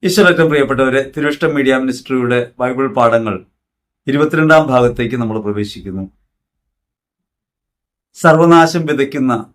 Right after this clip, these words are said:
ജലപ്രളയത്തെക്കുറിച്ച് ഉൽപ്പത്തി പുസ്തകത്തിലെ ഏഴാം അധ്യായത്തിൽ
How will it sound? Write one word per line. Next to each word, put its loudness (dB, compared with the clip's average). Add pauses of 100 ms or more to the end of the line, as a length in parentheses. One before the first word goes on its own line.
(220)
ജലപ്രളയത്തെക്കുറിച്ച് -4 (1200)
ഉൽപ്പത്തി 0
പുസ്തകത്തിലെ 0
ഏഴാം 4
അധ്യായത്തിൽ -2